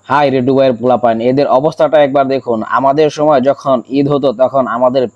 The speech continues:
ফ্যামিলি থেকে আমাদেরকে সালামি হিসাবে দুই টাকা বা দশ টাকা সর্বোচ্চ দিয়ে থাকতো। দেখুন, কিন্তু এরা এদের ফ্যামিলির কাছ থেকে কত বড় পরিমাণের অঙ্কের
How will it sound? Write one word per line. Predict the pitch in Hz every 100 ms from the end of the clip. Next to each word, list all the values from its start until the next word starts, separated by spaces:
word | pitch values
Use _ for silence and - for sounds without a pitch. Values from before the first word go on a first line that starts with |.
| _
ফ্যামিলি | 135 131 120
থেকে | 131 127
আমাদেরকে | 110 120 120 127 131 107 - _ _ _ -
সালামি | 127 143 151
হিসাবে | 151 147 135 110
দুই | 123 131
টাকা | 131 127 127
বা | 120
দশ | 107 117 -
টাকা | 127 127
সর্বোচ্চ | - 127 127 127
দিয়ে | 117 120
থাকতো। | 113 107
দেখুন, | 110 107 110 110
কিন্তু | 123 120 127 131
এরা | 143 120 - _ _ _ _
এদের | 127 139
ফ্যামিলির | 127 143 143 143 139
কাছ | 131
থেকে | 147 135 117
কত | 113 117 135 123 110
বড় | 123 139 131
পরিমাণের | 139 139 143 135
অঙ্কের | 120 123 120 123